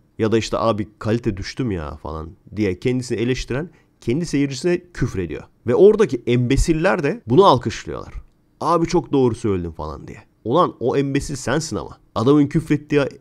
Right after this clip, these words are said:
herif sensin. Dediğim gibi ona geleceğiz. Yani o bombok halk dediği aslında sensin. Hani o alkış tutanlar var ya, helal olsun abi gerçekten ya. Türkiye'de ne kadar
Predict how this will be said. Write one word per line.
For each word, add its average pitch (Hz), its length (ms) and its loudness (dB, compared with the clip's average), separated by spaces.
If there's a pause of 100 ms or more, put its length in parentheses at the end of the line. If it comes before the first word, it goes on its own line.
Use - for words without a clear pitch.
herif 117 260 0
sensin. 156 400 -2 (180)
Dediğim 160 280 4
gibi 120 120 0
ona 123 220 0
geleceğiz. 123 580 -2 (100)
Yani 135 340 4
o 127 220 4
bombok 156 500 6
halk - 480 -2 (140)
dediği 120 500 4
aslında 110 500 0
sensin. 131 580 0 (360)
Hani 135 240 6
o 143 40 10
alkış 117 460 0
tutanlar 127 500 -2
var 156 240 2
ya, 95 300 -4
helal 139 280 4
olsun 117 280 0
abi 95 280 -2
gerçekten 123 580 -2
ya. 92 320 -6
Türkiye'de 110 520 -2
ne 123 100 -2
kadar 117 260 -2